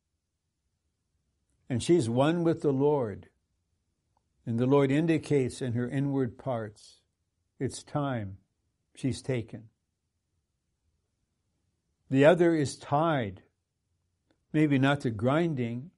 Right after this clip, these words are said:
but to things in her being that hold her back.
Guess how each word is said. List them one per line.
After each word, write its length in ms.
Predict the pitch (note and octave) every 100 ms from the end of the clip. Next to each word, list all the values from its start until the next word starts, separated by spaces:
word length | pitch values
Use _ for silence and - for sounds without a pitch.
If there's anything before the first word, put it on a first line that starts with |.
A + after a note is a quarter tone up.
| _
but 140 | C3+ A2+
to 100 | A#2+
things 340 | C#3 D3+ B2
in 140 | C#3+ B2
her 140 | B2
being 540 | G#2+ C3+ D3+ C3 G#2+
that 140 | A2 F#2+
hold 240 | A#2+ B2
her 120 | A#2
back. 480 | A2 C3 D3 G#2 -